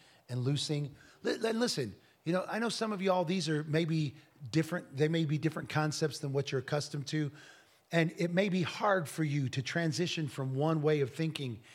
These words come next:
into another way of thinking. You're not gonna get, you know, we don't get this stuff overnight, es-, especially if we've been taught different than what,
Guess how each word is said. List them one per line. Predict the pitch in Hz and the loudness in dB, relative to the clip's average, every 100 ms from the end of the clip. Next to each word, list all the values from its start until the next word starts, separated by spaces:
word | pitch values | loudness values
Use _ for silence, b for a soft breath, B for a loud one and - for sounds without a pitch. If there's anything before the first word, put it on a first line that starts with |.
| B B | B B
into | 151 - 143 | -2 0 0
another | 147 143 | 2 2
way | 139 143 | 4 2
of | 123 | 2
thinking. | 151 113 B B | -4 -4 B B
You're | 247 | -2
not | 262 269 | 0 0
gonna | 208 | 0
get, | 156 147 B | 0 -4 B
you | - | -2
know, | 262 | 0
we | 247 262 | 2 0
don't | 285 | -2
get | 202 262 | -2 0
this | 220 170 | 0 2
stuff | 185 170 | 2 2
overnight, | 175 156 139 165 123 85 - _ B B | 0 0 0 0 0 -6 -16 _ B B
es-, | 190 - | -2 0
especially | 196 - 302 302 233 190 | 0 2 2 2 0 0
if | 156 | 0
we've | 208 156 | 0 0
been | 175 | -2
taught | 135 208 190 143 | -2 -4 -4 -2
different | 156 147 123 | -2 -2 -8
than | 113 131 | -4 0
what, | 139 | 0